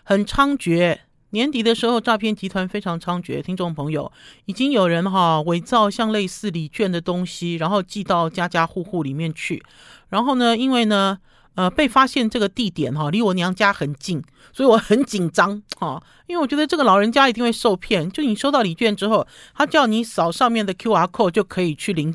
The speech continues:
礼券了。听好哈，这逻辑很奇怪，就他寄给你超商的礼券，然后你还要扫上面的Q R code，然后你才可以领礼券。第一，天下没有白吃的午餐，没有事干嘛要寄礼券给你？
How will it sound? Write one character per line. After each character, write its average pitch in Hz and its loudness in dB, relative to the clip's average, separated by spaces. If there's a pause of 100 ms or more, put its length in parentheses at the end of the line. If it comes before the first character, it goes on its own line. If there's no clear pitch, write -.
礼 131 -10
券 143 0
了。 - -10 (640)
听 320 2
好 208 6
哈， 185 4
这 302 0
逻 226 4
辑 233 -2
很 180 0
奇 - -10
怪， 160 2
就 247 0
他 254 4
寄 - -6
给 170 0
你 156 -4
超 185 -2
商 180 -2
的 160 -4
礼 127 -10
券， - -6 (240)
然 190 0
后 254 2
你 233 -2
还 180 -2
要 226 4
扫 226 -2
上 208 0
面 190 -2
的 165 -2
Q - -6
R 156 0
code， 156 -4 (200)
然 165 0
后 220 4
你 180 0
才 180 -2
可 208 -6
以 185 -2
领 151 -4
礼 147 -6
券。 - -4 (380)
第 285 2
一， 277 -8 (260)
天 339 0
下 302 4
没 240 2
有 233 2
白 185 2
吃 226 -6
的 226 2
午 147 -6
餐， 190 -4 (300)
没 254 0
有 262 4
事 233 -2
干 233 2
嘛 190 2
要 202 6
寄 202 -4
礼 160 -4
券 185 2
给 147 -2
你？ 151 -6